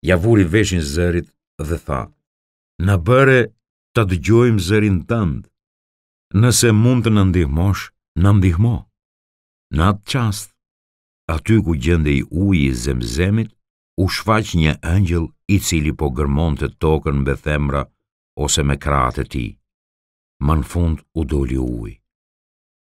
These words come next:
Haxheria piu nga uji i Zemzemit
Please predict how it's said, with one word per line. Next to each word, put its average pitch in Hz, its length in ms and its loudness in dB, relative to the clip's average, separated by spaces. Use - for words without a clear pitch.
Haxheria 113 440 4
piu 123 460 0
nga 65 160 0
uji 69 300 2
i 65 160 -2
Zemzemit 67 600 -4